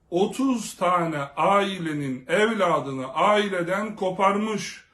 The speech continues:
onlara ilaçlar vermiş. Sonra bu çocuklar annelerine, babalarına "Bunlar bize tecavüz ediyor." diye iftira atmış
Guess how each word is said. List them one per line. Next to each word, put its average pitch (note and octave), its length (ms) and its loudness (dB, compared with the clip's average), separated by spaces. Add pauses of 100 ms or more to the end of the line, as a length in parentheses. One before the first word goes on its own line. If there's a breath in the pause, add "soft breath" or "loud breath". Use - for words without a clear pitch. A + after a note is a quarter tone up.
(440 soft breath)
onlara G3 520 2
ilaçlar G3 680 2
vermiş. A3+ 440 -2 (340 soft breath)
Sonra G#3+ 440 -2
bu A#3 100 -4
çocuklar A3 680 -4 (400 soft breath)
annelerine, F#3 760 0
babalarına F#3+ 680 0
"Bunlar G#3+ 420 -2
bize E3+ 280 -8
tecavüz F#3+ 580 -4
ediyor." F#3 460 -8
diye F3+ 400 -4
iftira E3 440 -4
atmış A3+ 800 -2